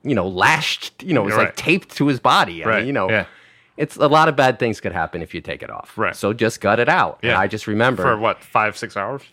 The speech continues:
Speaker 1: I, you know, I just remember finally getting to the restaurant, like, the next day or something. And, you know, there's all this new cheese for the cheese plate. And I go, "There's a story behind that cheese, guys. And you don't wanna know what it is."
Speaker 2: <laughs> Yeah.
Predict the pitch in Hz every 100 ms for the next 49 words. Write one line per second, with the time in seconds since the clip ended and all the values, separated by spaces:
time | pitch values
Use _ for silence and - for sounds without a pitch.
0 | _ - 98 120 101 92 104 - 104 104
1 | 98 90 - 95 117 131 117 110 110 101
2 | 98 104 113 - 90 - 80 - 85 92
3 | 95 - 110 127 87 - 85 - 85 85
4 | 82 82 - 104 85 76 90 50 - -
5 | 85 - 78 98 95 - 104 95 - 285
6 | 285 185 165 - 123 123 - 247 262 -
7 | - 101 92 - 92 95 85 80 76 -
8 | _ _ _ _ _ _ - 139 95 -
9 | 107 92 78 76 69 - 69 80 71 73
10 | 73 - 76 - 82 80 80 78 80 80
11 | 78 76 - 170 175 151 285